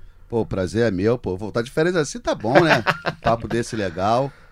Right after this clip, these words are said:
Speaker 1: Noel vai dar informação, o Caê vai dar aquela participação e eu vou dar uma cornetada,
Speaker 2: Pode
Speaker 1: hein?
Speaker 2: cornetar.
Speaker 1: Aviso logo, hein?
Speaker 2: A corneta aqui é liberada. Geralmente, a gente gosta de colocar um gol. O gol do fim de semana do time, como o Flamengo não fez,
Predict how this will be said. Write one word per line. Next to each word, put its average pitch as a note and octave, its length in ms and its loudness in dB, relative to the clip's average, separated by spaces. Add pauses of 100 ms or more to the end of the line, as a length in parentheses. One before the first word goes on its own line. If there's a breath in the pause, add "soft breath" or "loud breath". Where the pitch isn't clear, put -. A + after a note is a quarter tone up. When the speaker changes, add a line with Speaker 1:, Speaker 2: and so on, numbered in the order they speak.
(120)
Speaker 1:
Noel A#2 340 2
vai B2 100 0
dar A#2 120 -2
informação, A2+ 640 -4
o - 20 -6
Caê A#2+ 300 -6
vai A#2+ 120 -6
dar A2+ 140 -2
aquela A2 220 -6
participação G#2+ 840 -8
e C#3 40 -6
eu C3+ 40 -8
vou C3+ 180 -8
dar D3 120 -6
uma D3+ 80 -6
cornetada, D#3+ 520 -4
Speaker 2:
Pode E3+ 160 6
Speaker 1:
hein? C#3 60 -6
Speaker 2:
cornetar. F3+ 480 6
Speaker 1:
Aviso D3 180 8
logo, C3+ 360 8
hein? B2 160 2
Speaker 2:
A F3+ 100 8
corneta F#3 500 6
aqui F3 220 2
é F#3+ 80 4
liberada. F#3+ 540 6
Geralmente, G#3+ 720 -2
a C3 40 -8
gente D#3+ 200 -4
gosta D#3+ 240 -2
de - 40 -16
colocar E3+ 340 -2
um A3 140 -4
gol. D3+ 400 8 (440 soft breath)
O C3+ 80 -12
gol D#3 200 4
do D#3 100 -2
fim D#3 180 -8
de C#3+ 60 -12
semana D#3+ 300 0
do E3+ 120 -2
time, G#3 180 -6
como A3+ 220 -2
o - 20 -12
Flamengo E3+ 320 2
não D3+ 140 2
fez, F3 360 2